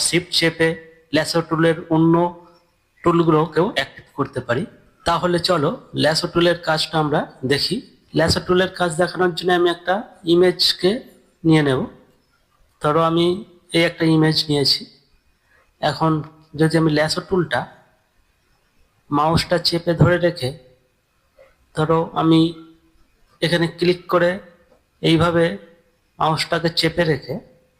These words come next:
যদি এতটুকু যেখান থেকে শুরু করেছিলাম সেখানে নিয়ে এসে মাউসটা ছেড়ে দেব, তাহলে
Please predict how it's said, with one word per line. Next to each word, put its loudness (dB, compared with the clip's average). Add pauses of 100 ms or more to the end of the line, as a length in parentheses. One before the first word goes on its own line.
(600)
যদি 2 (200)
এতটুকু -4 (840)
যেখান -2
থেকে -4
শুরু 2
করেছিলাম 0 (220)
সেখানে -2
নিয়ে 4
এসে -4 (1040)
মাউসটা -2
ছেড়ে 0
দেব, 0 (680)
তাহলে -2